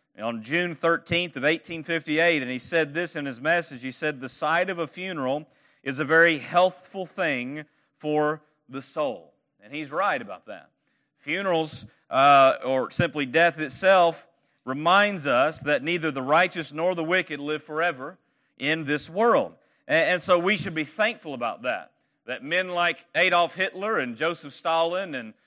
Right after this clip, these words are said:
Osama bin Laden, they don't just get to continue forever in their wickedness. It comes to an end.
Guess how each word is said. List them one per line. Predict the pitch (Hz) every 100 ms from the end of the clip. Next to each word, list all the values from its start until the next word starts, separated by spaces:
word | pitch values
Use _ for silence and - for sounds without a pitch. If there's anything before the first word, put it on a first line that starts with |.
| _ _
Osama | 117 - 180 185 180
bin | 180
Laden, | 170 165 160 175 196
they | 160
don't | 185 190
just | 156 180 - 147
get | 175 175
to | 156 147 -
continue | - 131 - 196 185 180
forever | 156 170 175 143 151
in |
their | 147 143
wickedness. | 170 170 139 131 127
It | 180 -
comes | 165 147
to | - 127
an | 127
end. | 143 98